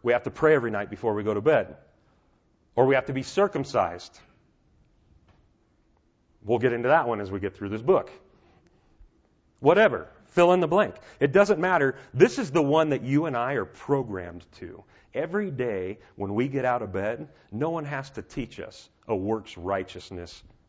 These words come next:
philosophy. This is the one we gravitate toward all the time. It's just so natural to us to earn, to merit, to work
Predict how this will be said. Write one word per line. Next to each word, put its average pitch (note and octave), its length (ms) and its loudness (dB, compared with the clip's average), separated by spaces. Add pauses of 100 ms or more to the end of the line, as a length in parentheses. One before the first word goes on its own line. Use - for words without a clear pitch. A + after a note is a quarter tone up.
(460)
philosophy. F2+ 680 -4 (240)
This B2 220 -6
is G#2+ 100 -12
the G#2+ 100 -6
one G#2 360 -6
we G2+ 360 -8 (160)
gravitate F#2 680 -6
toward G2+ 360 -10 (280)
all E2+ 180 -12
the F2 80 -14
time. - 320 -20 (800)
It's A2 100 -18
just G#2+ 160 -18
so G#2+ 140 -10
natural G#2 400 -12
to - 200 -18
us - 220 -20 (440)
to G2 240 -16
earn, G#2+ 400 -8 (1800)
to A#2+ 120 -4
merit, A2 600 -2 (1300)
to B2 100 -2
work G#2 540 -6